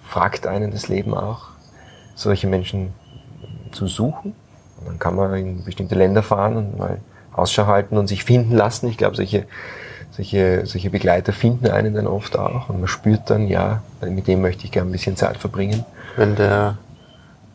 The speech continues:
Speaker 2: Schüler bereit ist, zeigt sich der Lehrer.
Speaker 1: Genau, genau. Und es kann auch sein, in Form eines Buches, das dir in die Hände fällt. Und auf einmal verschlingst du seine Worte, weil du so in Resonanz gehst mit dieser, mit dieser verkörperten Erfahrung, mit dieser Weisheit von den Menschen.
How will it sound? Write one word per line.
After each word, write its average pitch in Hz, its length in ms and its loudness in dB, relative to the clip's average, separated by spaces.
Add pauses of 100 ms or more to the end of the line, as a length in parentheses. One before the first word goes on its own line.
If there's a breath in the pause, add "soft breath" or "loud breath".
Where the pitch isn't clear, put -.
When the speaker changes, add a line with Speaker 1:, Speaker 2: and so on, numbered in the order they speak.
Speaker 2:
Schüler 110 400 4
bereit 107 420 4
ist, 123 320 -6
zeigt 110 240 0
sich - 160 -6
der 120 120 2
Lehrer. 117 300 4
Speaker 1:
Genau, 87 380 -6 (260)
genau. 90 300 -10
Und 90 100 -8
es - 100 -6
kann 143 180 2
auch 160 100 0
sein, 131 240 2
in 127 100 -2
Form 131 220 2
eines 131 160 -2
Buches, 156 320 -4
das 113 160 -2
dir 113 100 -4
in 104 40 0
die 104 60 0
Hände 98 200 -2
fällt. 95 280 -4
Und 95 80 -6
auf 98 120 -6
einmal 101 220 -2
verschlingst 113 600 -4
du - 40 -8
seine 101 260 -2
Worte, 110 300 -2
weil 95 80 0
du 95 40 -2
so 117 120 4
in 131 100 6
Resonanz 101 560 2
gehst - 340 -6
mit - 200 -12
dieser, 82 420 -6
mit 82 160 -12
dieser 90 160 -6
verkörperten 95 560 0
Erfahrung, 95 440 -2
mit 90 120 -12
dieser 104 180 -2
Weisheit 104 380 0
von - 160 -12
den - 140 -12
Menschen. - 380 -16